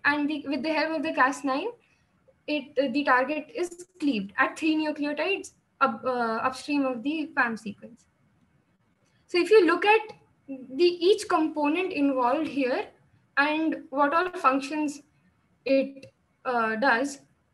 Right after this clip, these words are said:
So the cas nine, it was involved first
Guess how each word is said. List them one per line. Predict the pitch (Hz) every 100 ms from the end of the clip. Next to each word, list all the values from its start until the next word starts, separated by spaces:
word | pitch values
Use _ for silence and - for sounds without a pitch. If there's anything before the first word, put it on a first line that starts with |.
| _ _ _ _ _ _ _ _ _
So | -
the | 311 320
cas | 294 277 339
nine, | 359 370 415 415 - -
it | 330 294
was | 311 320
involved | 311 302 294 320 277
first | - 294 330 -